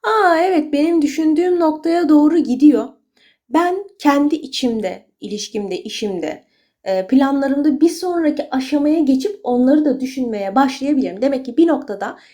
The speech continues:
yakın zamanda gerçekleşebileceğini ümit ettiğiniz olaylarla ilgili düşünceleriniz hani geliyor.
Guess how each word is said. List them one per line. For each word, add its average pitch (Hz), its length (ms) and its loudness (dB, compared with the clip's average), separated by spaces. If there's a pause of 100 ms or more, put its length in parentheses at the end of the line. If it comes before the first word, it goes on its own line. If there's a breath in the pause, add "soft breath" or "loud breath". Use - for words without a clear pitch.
(120)
yakın 262 260 2
zamanda 262 340 0
gerçekleşebileceğini 262 1080 -2
ümit 302 240 2
ettiğiniz 208 360 -6
olaylarla 233 600 -2
ilgili 254 540 -2 (880)
düşünceleriniz 254 920 0 (380 soft breath)
hani 214 260 -6
geliyor. 370 380 2